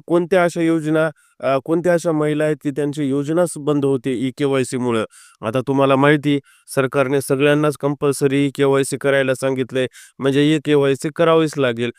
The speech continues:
मात्र अशा कोणत्या महिला आहेत की त्यांना ईकेवायसी मधून सूट भेटली आहे? सूट भेटली म्हणजे कशी? तर मी तुम्हाला अशा सहा प्रकारच्या महिला सांगणार आहे, त्यामध्ये तुम्ही आहात का बघा. ज्यांच्यामध्ये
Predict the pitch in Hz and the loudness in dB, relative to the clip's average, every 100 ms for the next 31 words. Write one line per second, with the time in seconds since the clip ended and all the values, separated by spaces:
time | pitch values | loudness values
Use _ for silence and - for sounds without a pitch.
0 | _ _ 135 147 156 147 151 160 170 165 | _ _ -2 0 2 0 0 -4 -4 0
1 | 175 170 170 160 160 151 165 151 156 156 | 2 2 2 2 0 -2 -4 -2 -2 -2
2 | - 156 147 151 143 147 - 143 131 151 | -2 -6 0 2 2 0 0 -2 -2 -2
3 | 147 180 165 131 117 123 117 107 104 - | -2 -2 0 0 -2 -4 -2 -2 -4 -8
4 | _ _ - - 175 170 165 160 160 160 | _ _ -20 -6 -2 0 0 -2 -2 0
5 | 160 156 - 165 160 156 - _ _ 160 | 0 -2 -4 -4 -2 -4 -6 _ _ -2
6 | 147 151 156 156 156 - 147 156 147 165 | 2 0 0 -2 0 -2 -2 -4 -4 0
7 | 165 160 165 170 156 160 151 151 147 143 | 0 0 -2 0 0 0 0 0 2 0
8 | 147 147 143 139 135 139 - _ _ - | 0 0 0 2 2 0 -4 _ _ 0
9 | 160 160 151 156 160 165 - 147 160 156 | 2 4 2 -2 -2 -4 -2 0 0 0
10 | 156 147 143 139 143 _ _ _ _ _ | -2 0 2 2 0 _ _ _ _ _
11 | _ _ 123 120 143 156 170 160 135 143 | _ _ -10 -2 0 0 0 0 0 -2